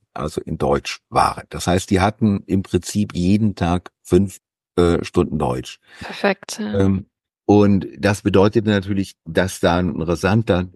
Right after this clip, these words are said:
Speaker 1: Fortschritt war.
Speaker 2: Ja.
Speaker 1: Und vielleicht nur noch ein Highlight für mich. Es ist so, ich hab dann ja auch dann natürlich mit den Lehrwerken, die das gab, gearbeitet.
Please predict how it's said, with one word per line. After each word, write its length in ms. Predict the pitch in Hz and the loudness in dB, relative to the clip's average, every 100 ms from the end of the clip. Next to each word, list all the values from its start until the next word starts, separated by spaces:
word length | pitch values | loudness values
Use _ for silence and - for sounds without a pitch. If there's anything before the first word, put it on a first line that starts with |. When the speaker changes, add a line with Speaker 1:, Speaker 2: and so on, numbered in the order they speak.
| - - | -14 -6
Speaker 1:
Fortschritt 480 | 78 80 - 67 | -4 -4 -10 -12
war. 180 | - - _ 226 | -12 -16 _ -10
Speaker 2:
Ja. 320 | 202 202 220 _ _ _ _ _ _ _ _ | -8 -6 -10 _ _ _ _ _ _ _ _
Speaker 1:
Und 960 | 101 104 104 101 98 - - - - - | 4 4 4 2 0 -6 -10 -12 -14 -6
vielleicht 240 | 107 107 | -4 -2
nur 120 | 104 | -2
noch 160 | 101 90 | -2 -4
ein 420 | - 107 110 107 - | 0 2 2 -2 -8
Highlight 480 | - 101 107 110 104 | -10 -4 -2 0 -2
für 180 | - 101 | -2 -2
mich. 280 | 104 107 - - - - - - _ - | 0 -2 -4 -20 -20 -20 -20 -20 _ 0
Es 160 | 113 | 0
ist 220 | 113 113 | 0 0
so, 240 | 117 113 110 107 - _ _ _ _ _ | 4 6 6 0 -4 _ _ _ _ _
ich 180 | 98 - | -8 -4
hab 200 | 113 - | -4 0
dann 360 | 113 110 107 101 92 _ _ | 2 4 2 -2 -14 _ _
ja 200 | 87 80 | -6 -4
auch 120 | 87 | -4
dann 180 | - 90 | -2 -2
natürlich 220 | - 92 | -2 -6
mit 120 | 92 90 | -4 -2
den 120 | 85 | 0
Lehrwerken, 580 | 87 110 110 104 - 95 | 2 4 4 2 0 -2
die 100 | 90 | 0
das 320 | 92 - - - 85 | 0 -2 -14 -10 -2
gab, 280 | 90 90 | -2 0
gearbeitet. 760 | - - 107 120 120 110 110 - | -2 0 2 2 2 2 -2 -6